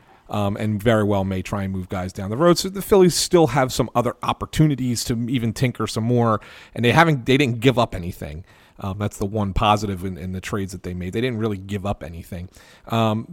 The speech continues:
but yes, g-, going, getting back to the game is, you know, I, I tend to go off on a tangent, but getting back to the <laughs> game,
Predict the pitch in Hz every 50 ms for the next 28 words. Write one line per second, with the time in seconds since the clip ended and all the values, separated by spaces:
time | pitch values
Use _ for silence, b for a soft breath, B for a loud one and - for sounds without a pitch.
0 | 127 - 147 - - 156 117 92 - - - - - - 139 - 127 120 135 135
1 | 131 117 143 135 131 120 127 123 120 - - 110 101 104 117 113 107 98 95 90
2 | - - - - 101 78 95 101 101 - - 107 - - 101 98 92 95 92 -
3 | 95 87 85 - 98 95 90 - 87 - 107 101 - 175 190 160 151 139 131 -
4 | 110 107 104 110 95 - 170 156 120 101 95 95